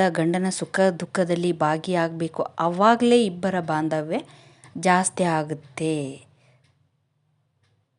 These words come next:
ಯಾವಾಗ್ಲೂ ಒಂದು ನೆನ್ಪಿಟ್ಕೊಳ್ಬೇಕು, ಎಷ್ಟೇ ಕಷ್ಟ ಬಂದ್ರೂ ಒಬ್ಬರನ್ನೊಬ್ಬರು ಬಿಟ್ಕೊಡ್ಬಾರ್ದು. ಎಷ್ಟೇ ಜಗಳ ಮಾಡಿದ್ರೂ ಮಾತು ಬಿಡ್ಬಾರ್ದು.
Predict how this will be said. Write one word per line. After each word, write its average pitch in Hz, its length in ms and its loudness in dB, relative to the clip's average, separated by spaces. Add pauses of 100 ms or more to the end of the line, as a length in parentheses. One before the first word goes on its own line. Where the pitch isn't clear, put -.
(360)
ಯಾವಾಗ್ಲೂ 349 520 4
ಒಂದು 240 300 6
ನೆನ್ಪಿಟ್ಕೊಳ್ಬೇಕು, 170 1120 -2 (360)
ಎಷ್ಟೇ 202 420 2
ಕಷ್ಟ 208 340 0 (100)
ಬಂದ್ರೂ 185 480 0
ಒಬ್ಬರನ್ನೊಬ್ಬರು 165 840 -2
ಬಿಟ್ಕೊಡ್ಬಾರ್ದು. 156 880 -4 (440)
ಎಷ್ಟೇ 220 520 4
ಜಗಳ 185 340 0
ಮಾಡಿದ್ರೂ 175 520 -2
ಮಾತು 170 480 -2
ಬಿಡ್ಬಾರ್ದು. 190 640 0